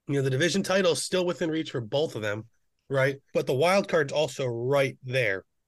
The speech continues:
Now, those teams in the division, it's a close race, right? You have the Rangers leading it. Houston's a game and a half back of them. Seattle's a half game back of Houston.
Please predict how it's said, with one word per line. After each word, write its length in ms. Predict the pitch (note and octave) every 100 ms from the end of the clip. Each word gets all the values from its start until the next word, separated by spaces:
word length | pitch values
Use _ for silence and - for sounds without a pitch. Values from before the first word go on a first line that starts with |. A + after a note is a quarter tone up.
| _ -
Now, 380 | C#3 C3+ A#2+ - _ _ _ _
those 260 | C3+ D3+ E3+
teams 320 | - E3+ D#3+
in 160 | - F3
the 80 | E3+
division, 560 | D3 C#3+ C#3+ F#3+ F#3+ - _ _ _
it's 180 | E3 F#3+
a 60 |
close 340 | - F#3 D3+ C#3
race, 340 | A2 F#2+ -
right? 300 | C3+ C3 A#2+ - _ _ _ _ _ _ -
You 160 | C3+
have 460 | B2+ D3+ C#3+ C#3 C3
the 80 | C#3+
Rangers 420 | C3+ E3+ G3+ G3
leading 380 | C#3+ D#3+ D3 A#2+
it. 180 | A2 A#2 _ _ _ _ _ _ _ -
Houston's 380 | G3+ G3+ G#3
a 60 | C#3+
game 300 | A2+ D3+ F3
and 80 | F3
a 40 |
half 280 | D3 D3+ -
back 260 | C#3 C3+ C3+
of 80 |
them. 320 | A#2+ A#2 A2+ B2 _ _ _ _ _ _ _ _
Seattle's 640 | - F3 F3+ F3 D#3 C3+ -
a 60 | B2+
half 380 | - D#3+ D3
game 160 | D#3 C#3+
back 260 | C#3 C3 C3+
of 60 |
Houston. 500 | E3 D3+ - G#2 G#2